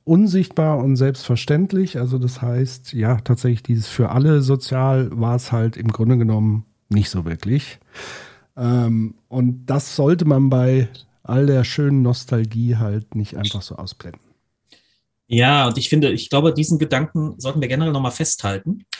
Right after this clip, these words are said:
Speaker 2: ähm, weil wir werden ja gleich auch zu ihrer, ähm, Position kommen, wie sie so zum Thema Ausbeutung steht
Speaker 1: Ja.
Speaker 2: im Kapitalismus. Ähm, wollen wir mal zum nächsten springen?
Speaker 1: Ja, weil einer schreibt, wir haben erst, glaub ich,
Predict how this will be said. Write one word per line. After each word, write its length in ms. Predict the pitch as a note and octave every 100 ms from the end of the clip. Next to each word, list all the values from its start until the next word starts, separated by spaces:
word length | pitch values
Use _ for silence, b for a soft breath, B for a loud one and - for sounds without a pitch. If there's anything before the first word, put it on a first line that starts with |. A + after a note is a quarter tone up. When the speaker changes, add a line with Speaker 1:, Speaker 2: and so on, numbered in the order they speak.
| B B B
Speaker 2:
ähm, 480 | - A2+ A2+ A#2+ A#2+ A#2
weil 260 | A#2 C3+
wir 140 | C3 A#2+
werden 200 | A#2+ C#3+
ja 100 | A#2+
gleich 300 | A#2+ C#3 -
auch 140 | B2
zu 200 | - -
ihrer, 580 | C3+ B2+ A#2+ A#2 A#2+ A#2 _ _ _ _ B2
ähm, 320 | A#2 A#2 A#2
Position 560 | B2 B2 - C3 C3+
kommen, 320 | - B2+ B2+ A#2+
wie 80 |
sie 160 | A#2 B2
so 120 | A#2+
zum 260 | A2+ - A#2
Thema 260 | C3 A2+
Ausbeutung 640 | A2+ C3+ - A2 G#2 A2 G2
steht 540 | - F#2+ F#2+ F#2 - _ _ _ -
Speaker 1:
Ja. 120 | E2+
Speaker 2:
im 160 | - G2+
Kapitalismus. 1040 | G#2+ G#2+ G#2 G2 F#2+ - F#2 F#2 - - _ _ B B B B B2
Ähm, 360 | C3 C3+ C3+
wollen 120 | C#3
wir 60 | A3+
mal 120 | A#3+
zum 160 | B3 F3+
nächsten 300 | G3+ - F3
springen? 400 | - C3 C4 - _ _ _
Speaker 1:
Ja, 220 | G#2+ A#2 B2+ -
weil 280 | B2 A#2+ B2+
einer 240 | C#3+ C#3+
schreibt, 440 | B2+ C3 C#3 C#3+ B2+
wir 320 | A#2+ C3 A#2
haben 120 | C#3
erst, 300 | C3 B2+ -
glaub 220 | C3
ich, 80 | B2